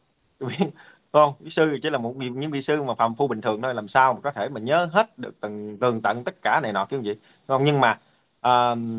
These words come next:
quan trọng nhất là khi mà quý sư truyền tải á, có thể tên nhân vật á, tên nhân vật nó, nó, nó hơi bị lệch chút xíu, không? Hay là, à, cái, à, địa điểm, đúng không? Địa điểm và tên nhân vật nó hơi lệch chút.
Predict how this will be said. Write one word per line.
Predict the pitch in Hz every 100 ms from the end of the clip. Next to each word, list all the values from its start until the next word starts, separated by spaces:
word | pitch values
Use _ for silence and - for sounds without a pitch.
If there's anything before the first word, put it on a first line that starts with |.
| 110 - _ _ _ _ -
quan | 147 147
trọng | 104 120
nhất | 165 - _
là | 110 110 104 101 101 101
khi | - 143
mà | 113
quý | 160
sư | 143 123
truyền | 107
tải | 95 95 139
á, | 196 _
có | 170
thể | -
tên | 131 143
nhân | 135 127 120
vật | -
á, | 139 - _ -
tên | 135
nhân | 131
vật | 101 -
nó, | 147
nó, | 147 151
nó | 151
hơi | 143 120
bị | 117
lệch | 104 95
chút | -
xíu, | 165 190 - _ _ _ 120
không? | 120 117 _ _
Hay | 127 127
là, | 110 104 101 98 101 98 98 98
à, | 98 98 -
cái, | 139 175 196 170
à, | 131
địa | 123
điểm, | 135 113 196 -
đúng | 180
không? | 185 156
Địa | 127
điểm | 139 220
và | 175
tên | 151
nhân | 127
vật | 107
nó | 151
hơi | 147 139
lệch | 113 -
chút. | -